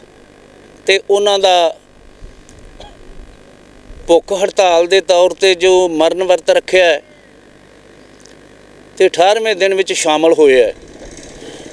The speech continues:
ਸੋ ਉਹਨਾਂ ਦੇ ਪਿੰਡ ਵਿੱਚ ਵੀ ਉਹਨਾਂ ਦੀ ਸਿਹਤਯਾਬੀ ਵਾਸਤੇ ਅਰਦਾਸ ਕੀਤੀ ਗਈ।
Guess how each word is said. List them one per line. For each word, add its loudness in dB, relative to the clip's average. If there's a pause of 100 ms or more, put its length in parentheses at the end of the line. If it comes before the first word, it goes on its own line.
(960)
ਸੋ 2 (140)
ਉਹਨਾਂ 0
ਦੇ 2
ਪਿੰਡ -4
ਵਿੱਚ 0
ਵੀ 0 (1800)
ਉਹਨਾਂ 2
ਦੀ -2 (380)
ਸਿਹਤਯਾਬੀ 0
ਵਾਸਤੇ 0
ਅਰਦਾਸ 0
ਕੀਤੀ -6
ਗਈ। -2